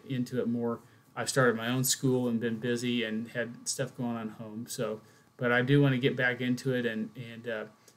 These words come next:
I love hearing comments from my viewers and connecting with my viewers. Um, so please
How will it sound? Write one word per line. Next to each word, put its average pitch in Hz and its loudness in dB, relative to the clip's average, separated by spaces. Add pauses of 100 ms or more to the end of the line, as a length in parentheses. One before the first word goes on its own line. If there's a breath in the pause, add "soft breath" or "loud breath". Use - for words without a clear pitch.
(140 soft breath)
I 139 -6
love 127 2
hearing 127 0
comments 139 2
from 139 -2
my 123 0
viewers 120 0
and 110 -2
connecting 120 -4
with 110 -6
my 117 -8
viewers. 110 -6 (460 soft breath)
Um, 110 -10
so 104 0
please - 2